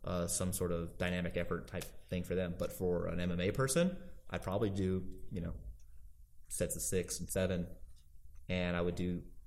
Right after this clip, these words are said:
I would stick to the basic stuff because they're gonna train twice a week, and then they're gonna do, spend a lot more time doing conditioning that is specific towards their sport, meaning that the work periods are more specific to their actual sport,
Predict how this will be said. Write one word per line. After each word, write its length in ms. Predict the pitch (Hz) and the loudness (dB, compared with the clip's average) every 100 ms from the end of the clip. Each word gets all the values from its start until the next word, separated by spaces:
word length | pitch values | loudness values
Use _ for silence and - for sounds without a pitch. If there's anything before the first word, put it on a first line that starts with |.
| - - - - | -16 -18 -8 -4
I 40 | |
would 80 | 85 | -2
stick 220 | - 90 | -2 0
to 60 | 92 | 0
the 100 | 85 | 2
basic 360 | 87 - 90 | 2 0 -2
stuff 320 | - 90 90 - - | 0 0 -2 -4 -6
because 280 | 90 95 90 | -4 0 2
they're 100 | 92 | 2
gonna 140 | 85 | 0
train 220 | 71 90 | 0 0
twice 320 | 87 - 90 87 | 2 0 0 2
a 40 | |
week, 380 | 101 143 - - - - - - - | 4 4 2 -4 -6 -8 -10 -8 0
and 160 | 95 | 4
then 340 | 98 90 87 87 | 6 4 2 2
they're 120 | 95 | 2
gonna 180 | 92 87 | 4 2
do, 340 | 92 87 85 - | 2 2 0 -2
spend 220 | - 104 92 | -2 2 2
a 40 | |
lot 140 | 87 | 4
more 120 | 92 87 | 2 2
time 200 | 95 92 | 2 0
doing 180 | 87 87 | 0 0
conditioning 460 | 90 98 - 87 | 0 0 0 0
that 100 | 85 82 | 0 -2
is 60 | |
specific 580 | - 87 95 - - - - - - | -2 -2 0 0 0 -2 -6 -10 -8
towards 240 | - 92 85 | 0 2 2
their 80 | 85 | -2
sport, 440 | - 117 139 - | 2 4 4 2
meaning 300 | 101 95 92 | 2 4 4
that 220 | 87 87 | 2 2
the 200 | 90 87 - - - | 0 -2 -4 -8 4
work 260 | 123 123 - | 12 12 12
periods 460 | 120 110 110 107 101 | 8 10 10 10 8
are 60 | |
more 160 | 92 92 | 4 4
specific 500 | - - 107 98 - | 4 4 4 2 2
to 120 | 101 | 4
their 280 | 92 90 87 - - - | 8 8 6 0 -10 -4
actual 380 | 90 - 92 87 | -4 0 0 0
sport, 420 | - 101 104 | 2 6 6